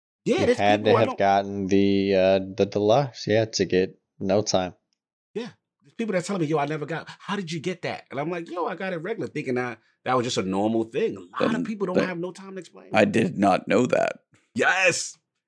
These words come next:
Speaker 1: It is some real, I'm s-, I don't say pay to win, but it, it's, it's
Speaker 3: <laughs> I
Speaker 1: shiesty,
Speaker 3: mean,
Speaker 1: man.
Speaker 2: So, it's the best, it is arguably, uh, objectively the best pulse in the game right
Speaker 3: Oh,
Speaker 2: now.
Speaker 3: it's
Speaker 2: Even from, like, a T T K standpoint, it beats out pulses in its archetype.
Speaker 1: Oh.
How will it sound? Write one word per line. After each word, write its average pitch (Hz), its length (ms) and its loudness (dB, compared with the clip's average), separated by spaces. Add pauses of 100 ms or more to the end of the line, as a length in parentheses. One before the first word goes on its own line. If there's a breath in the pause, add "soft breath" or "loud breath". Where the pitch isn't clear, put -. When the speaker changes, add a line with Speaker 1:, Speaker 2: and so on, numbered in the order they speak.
Speaker 1:
It 175 160 8
is 175 240 0
some 123 320 2
real, 175 520 2 (180)
I'm 135 120 0
s-, - 200 -10 (140)
I - 80 0
don't 180 140 0
say 113 140 -2
pay 120 180 -2
to 120 80 2
win, 151 100 2
but 120 100 0
it, 117 120 -4 (400 soft breath)
it's, 139 160 0
it's 156 180 0
Speaker 3:
<laughs> - 0 -
I 190 220 6
Speaker 1:
shiesty, 147 180 4
Speaker 3:
mean, 127 100 4
Speaker 1:
man. 120 280 4
Speaker 2:
So, 131 480 2 (260)
it's 147 340 4
the 127 180 6
best, 113 580 0
it 120 240 2
is 107 180 2 (100)
arguably, 101 920 4
uh, 98 280 4
objectively 98 520 4
the 90 100 2
best 92 320 4
pulse 98 300 2
in 98 80 0
the 87 80 2
game 90 580 4
right 95 240 6
Speaker 3:
Oh, 143 60 4
Speaker 2:
now. 98 80 4
Speaker 3:
it's 98 100 2
Speaker 2:
Even 120 140 2
from, 127 160 2
like, 113 160 6
a 117 60 6
T - 180 2
T 113 180 0
K 107 220 6
standpoint, 127 420 2
it 98 80 0
beats 107 240 0
out 104 260 4
pulses 98 380 2
in 95 80 -2
its 87 160 0
archetype. 98 480 2
Speaker 1:
Oh. - 80 -16